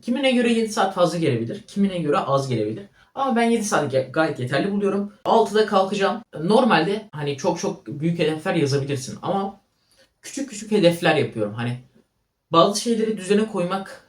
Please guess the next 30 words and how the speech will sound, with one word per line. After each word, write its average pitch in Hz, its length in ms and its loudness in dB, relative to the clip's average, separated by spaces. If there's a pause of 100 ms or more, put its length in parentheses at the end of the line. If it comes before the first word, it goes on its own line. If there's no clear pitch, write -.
dedik - 300 -2
ya, 107 260 -4 (320)
aslında 135 460 -2
en 202 200 -2
ufak 190 440 -10
bir 139 60 -8
şey 214 260 0
bile - 340 -4 (440)
bizim 175 280 2
düzenimizi 160 440 -2
sağlamada 139 720 -2
yardımcı 123 440 2
olacaktır. 101 440 -6 (380)
Yani 123 160 -2
normal 196 340 0
günlük 214 340 0
hayattaki 123 360 -4
şeyler 104 340 -8
bunlar. 120 300 -8 (120)
Yat, 147 260 -2
kalk 110 300 -10
falan 135 200 -8
ama 254 280 -4 (260)
bunları 208 280 0
saati 156 340 -2
saatine 135 300 -2
yapmak - 380 -10 (240)
gerçekten 202 540 -4
işe 156 220 0
yarayacaktır. 131 640 -2